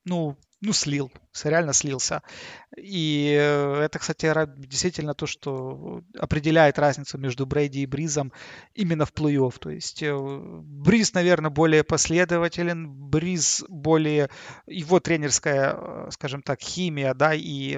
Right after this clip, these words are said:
плей-коллинг, он более гармонирует, э, чем то, что имеет Брейди вот сейчас в Тампе. Но, м,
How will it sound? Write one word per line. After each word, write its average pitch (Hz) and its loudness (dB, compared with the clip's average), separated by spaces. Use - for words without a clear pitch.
плей-коллинг, 147 0
он 135 -6
более 143 2
гармонирует, 147 -2
э, 147 -4
чем 143 -4
то, 147 0
что - -4
имеет 139 -2
Брейди 135 0
вот 143 -10
сейчас - -4
в - -20
Тампе. 208 2
Но, 185 -2
м, 175 -20